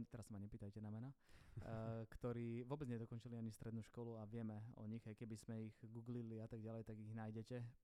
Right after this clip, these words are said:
Fakt, odo mňa nepýtajte dnes mená. <laughs> Ale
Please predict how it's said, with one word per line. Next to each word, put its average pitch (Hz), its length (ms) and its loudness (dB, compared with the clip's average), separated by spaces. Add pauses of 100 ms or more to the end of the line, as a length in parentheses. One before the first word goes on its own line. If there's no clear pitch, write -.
(460)
Fakt, 117 160 0 (240)
odo 131 160 4
mňa 120 240 4
nepýtajte 117 400 0
dnes 117 240 2
mená. 117 240 4
<laughs> 147 680 6 (720)
Ale 117 300 2